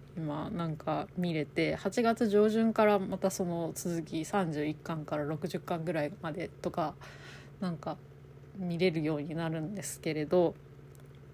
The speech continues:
まあ、それがですね、えー、ね、ちょうど空島編ぐらいで終わっていて、えー、まあね、今日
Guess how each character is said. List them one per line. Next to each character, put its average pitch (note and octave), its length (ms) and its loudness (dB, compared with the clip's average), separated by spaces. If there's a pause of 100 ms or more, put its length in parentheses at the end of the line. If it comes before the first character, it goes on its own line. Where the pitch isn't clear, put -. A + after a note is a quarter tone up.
(520)
ま G3 80 0
あ、 - 20 0
そ - 240 2
れ G#3 200 8
が A3+ 200 6
で F3 160 4
す E3 240 -2
ね、 D#3+ 500 -2 (720)
え D#3+ 1300 -2 (440)
ー、 - 20 -6
ね、 D#3+ 380 -6
ち - 100 0
ょ F3+ 140 6
う - 20 4
ど F3 380 2
空 F#3 180 4
島 F#3+ 220 2
編 F#3 280 2
ぐ F#3 100 6
ら D#3+ 120 4
い D3+ 60 2
で D3+ 80 0
終 D#3 240 0
わ D3+ 40 -2
っ D3 40 -6
て - 240 -6
い D#3+ 80 -2
て、 F#3 340 8 (760)
え E3+ 520 2 (360)
ー、 E3 60 -6
ま D3 180 -6 (440)
あ - 20 -6
ね、 D#3 160 -6 (400)
今 D#3 220 -2
日 - 40 -8